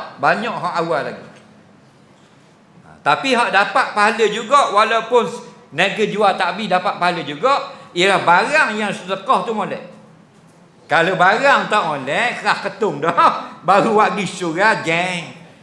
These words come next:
Makan pulut lepa tu, itu bila terik waktu beg pulut lepa, ngigi-gigi tu beg. <laughs> Lekat sesek atas bawah ni pulut lepa. Dah. Ha, jadi Allah tak terima.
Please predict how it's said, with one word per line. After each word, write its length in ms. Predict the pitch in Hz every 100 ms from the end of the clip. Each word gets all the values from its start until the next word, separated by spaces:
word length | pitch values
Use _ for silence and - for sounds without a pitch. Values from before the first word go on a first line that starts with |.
| - _
Makan 320 | 147 151 190 165
pulut 240 | 175 185 165
lepa 320 | - 175 139
tu, 80 | 180
itu 320 | 175 180 196
bila 400 | 175 185 208 190
terik 320 | 160 170 226
waktu 220 | 190 196
beg 160 | 190 214
pulut 240 | 214 208
lepa, 80 | 233 220
ngigi-gigi 800 | 220 214 208 208 226 185 196 147
tu 40 | 135
beg. 140 | 117 - - - -
<laughs> 380 | - 302 - 247
Lekat 340 | 262 - 269 262 - - -
sesek 400 | 247 233 277 254 202
atas 220 | 226 226
bawah 380 | 226 240 190 175
ni 80 | 185
pulut 400 | 190 185 175 -
lepa. 120 | 131 107 - - -
Dah. 220 | 185 202 127 - -
Ha, 140 | 101 120 127 127
jadi 240 | 165 220 214
Allah 320 | 208 185 220
tak 160 | 240
terima. 240 | 233 330